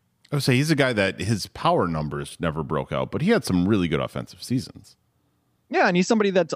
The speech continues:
Speaker 2: always going to get on base. He's somebody that is going to provide defensive flexibility and, or not defensive flexibility, but, uh, defensive value at first base, especially, you know, talking about having some, uh, defensive holes in the infield.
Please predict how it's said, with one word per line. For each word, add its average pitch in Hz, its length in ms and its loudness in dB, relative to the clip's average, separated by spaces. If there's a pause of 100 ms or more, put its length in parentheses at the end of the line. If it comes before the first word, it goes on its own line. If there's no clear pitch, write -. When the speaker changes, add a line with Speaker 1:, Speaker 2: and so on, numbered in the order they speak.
Speaker 2:
always 165 360 4
going 165 140 2
to 156 60 -4
get 147 160 2
on 127 140 0
base. 123 320 -2
He's 139 160 -2
somebody 135 320 2
that 123 200 0
is 117 100 -4
going 123 200 -6
to 123 60 -4
provide 113 400 -4
defensive 127 500 -2
flexibility 139 800 0
and, 117 320 0
or 113 340 -4
not 127 180 -4
defensive 117 360 -8
flexibility, 110 480 -4
but, 110 140 -8 (120)
uh, 110 160 -6
defensive 117 400 -4
value 147 380 2
at 127 120 0
first 165 220 -2
base, 156 300 -2
especially, 120 680 -6
you 107 60 -14
know, 95 140 -10
talking 107 420 -8
about 107 340 -2
having 123 440 -2
some, 117 280 -2 (560)
uh, 117 160 0
defensive 117 360 -4
holes 120 220 -2
in 113 80 -2
the 117 60 0
infield. 123 400 -4